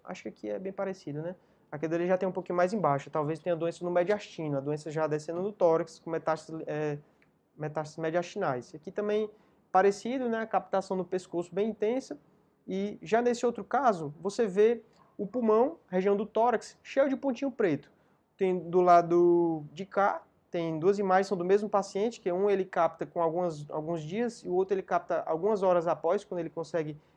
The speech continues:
é, reduzir a quantidade de radiação e fica uma imagem mais nítida. Nesse daqui do meio você vê as bolinhas pretas. E esse outro aqui é outro caso, várias bolinhas pretas no pulmão, ou, ou seja, mostrando que teve captação de iodo radioativo no pulmão.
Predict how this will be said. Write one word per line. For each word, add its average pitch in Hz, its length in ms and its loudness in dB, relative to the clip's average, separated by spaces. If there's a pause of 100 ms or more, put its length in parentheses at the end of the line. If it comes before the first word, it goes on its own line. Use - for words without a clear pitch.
(100)
é, 151 220 2
reduzir 180 380 2
a 190 60 2
quantidade 165 640 -2
de 160 300 -8
radiação 156 560 -2
e 185 60 -2
fica 180 260 -10
uma 175 80 -2
imagem 160 300 -2
mais 160 240 -2
nítida. 190 440 -6 (380)
Nesse 160 220 -6
daqui 170 220 -4
do 175 100 -4
meio 170 280 0
você 165 280 -2
vê 160 160 0
as 190 140 0
bolinhas 165 380 -2
pretas. 226 520 -4 (420)
E 208 240 -4
esse 233 640 0
outro 220 400 4
aqui 220 240 -4
é 208 60 4
outro 226 240 2
caso, 143 480 2
várias 202 300 2
bolinhas 214 360 0
pretas 208 340 -2
no 202 120 0
pulmão, 196 420 -4
ou, 180 220 -8
ou 165 100 -4
seja, 160 240 -4
mostrando 175 440 -2
que - 100 -12
teve 202 260 4
captação 185 600 -2
de 180 160 -6
iodo 180 240 2
radioativo 170 520 0
no 180 80 -4
pulmão. 208 460 -2